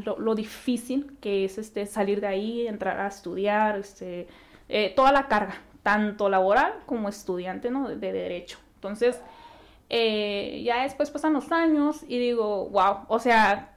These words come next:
¿cómo pude haber llegado hasta aquí? O sea, hasta donde estoy ahorita". Pero, o sea, nunca me voy a olvidar de, de todo lo que viví, pues, o sea, lloré y,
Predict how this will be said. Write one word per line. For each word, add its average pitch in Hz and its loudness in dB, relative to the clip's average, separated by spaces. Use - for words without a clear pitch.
¿cómo 277 4
pude 277 4
haber 220 2
llegado 247 2
hasta 262 -6
aquí? 226 -8
O 220 -8
sea, 214 -4
hasta 190 -4
donde 196 -2
estoy 240 -4
ahorita". 294 -2
Pero, 220 4
o 214 4
sea, 214 2
nunca 247 2
me 339 4
voy 247 2
a 302 4
olvidar 208 2
de, 269 0
de 196 -2
todo 196 -4
lo 415 -8
que 285 -4
viví, 196 -4
pues, 233 -4
o 214 -4
sea, 190 -4
lloré 185 -2
y, 208 -8